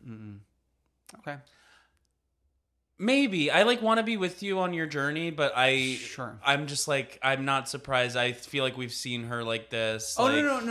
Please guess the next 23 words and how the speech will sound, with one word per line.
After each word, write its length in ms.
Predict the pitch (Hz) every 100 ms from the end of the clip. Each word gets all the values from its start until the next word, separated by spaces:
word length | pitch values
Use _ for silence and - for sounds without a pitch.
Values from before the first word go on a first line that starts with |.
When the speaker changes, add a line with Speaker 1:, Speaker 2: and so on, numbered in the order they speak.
| 220
Speaker 1:
no. 60 | 185
My 160 | 185 202
point 240 | 202 214
is, 120 | 170
like, 360 | 156 139 127 - _ _ 165 139 - _ -
in 200 | 208 165
the 120 | 170
narrative 520 | 165 156 151 151 147
of 140 | 131 123
the 80 | 127
show, 560 | - 131 131 147 165 - -
Speaker 2:
Mm-hmm. 420 | 113 113 107 92 92
Speaker 1:
like, 340 | 147 139 131 -
I'm, 260 | 160 170 175 - -
I'm 100 | 175
not 200 | 190 214
used 160 | 220 170
to 40 | 156
so 280 | - 185
many 200 | 165 156
flashbacks. 1000 | 156 143 127 123 165 165 175 - - - - -
Speaker 2:
Sure. 520 | - 117 95 92 95 -
Speaker 1:
Yeah. 200 | 123